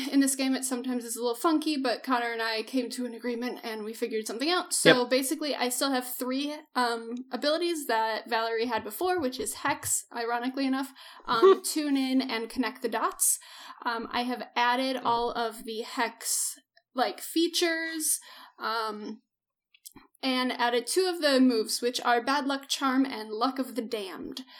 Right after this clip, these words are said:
Speaker 1: um, which will come up in play. Um, basically, there's some backlash potentially to my magic, and I also can,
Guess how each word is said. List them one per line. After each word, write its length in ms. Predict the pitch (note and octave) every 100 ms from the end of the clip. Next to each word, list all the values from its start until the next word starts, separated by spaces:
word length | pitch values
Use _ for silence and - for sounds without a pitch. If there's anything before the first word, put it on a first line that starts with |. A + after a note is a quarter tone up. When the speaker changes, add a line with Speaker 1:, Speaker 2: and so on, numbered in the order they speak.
| - - -
Speaker 1:
um, 680 | A#3 G#3 G3+ G#3 D4+ A#3 C4 _ _ -
which 260 | A#3 -
will 100 | A3+
come 260 | - B3 A3
up 220 | G#3+ - - _ _ _ _ _
in 220 | - A#3 A3
play. 460 | A#3+ A3+ A3+ A#3+ - - - - -
Um, 720 | A#3+ A#3+ A3 G#3 G#3 G#3 A3+ C#4 C#4 -
basically, 400 | B3 B3+ B3 A3
there's 180 | G#3 G#3+
some 160 | A3
backlash 540 | G#3 G3 - A3 A3 -
potentially 580 | B3 B3+ A3+ A#3 A3+ A3+
to 120 | A#3
my 80 | A3+
magic, 400 | D4 D#4 F4 C4
and 140 | B3+
I 100 | A#3
also 320 | A#3+ C4 C4+
can, 320 | C4+ B3+ A3+